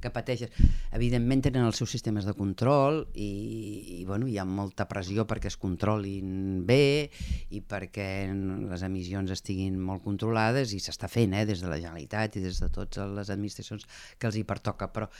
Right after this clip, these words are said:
si tu vius al costat i vas veient te-, que tens al costat una planta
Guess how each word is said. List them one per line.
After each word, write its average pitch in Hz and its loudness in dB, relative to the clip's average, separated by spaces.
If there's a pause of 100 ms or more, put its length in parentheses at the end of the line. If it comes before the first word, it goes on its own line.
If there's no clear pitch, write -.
(160)
si - -14
tu 120 -6
vius 120 -4
al 113 -6
costat - -10
i 98 -14
vas 90 -14
veient 92 -8
te-, - -14
que 92 -14
tens 98 -8
al 98 -10
costat - -12 (240)
una 104 -4
planta 101 -6